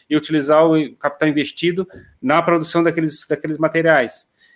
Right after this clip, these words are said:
E para viabilizar a apresentação dos negócios que tá acontecendo na economia normal, vamos dizer assim,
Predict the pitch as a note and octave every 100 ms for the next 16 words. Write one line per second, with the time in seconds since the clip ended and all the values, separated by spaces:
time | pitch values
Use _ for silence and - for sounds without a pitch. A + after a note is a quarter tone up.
0 | _ D3+ G3+ G3+ E3 D#3 C#3+ C#3 C#3+ B2+
1 | C3 C3 A#2+ - B2+ B2+ A#2+ C3+ C3+ B2+
2 | D3 C#3 - C3 A#2+ C#3 B2+ - - B2
3 | C3 B2+ C#3 B2+ B2 B2+ A#2+ B2+ B2 A2+
4 | B2 D#3 D3+ A#2+ A2 A2+ - E3+ G3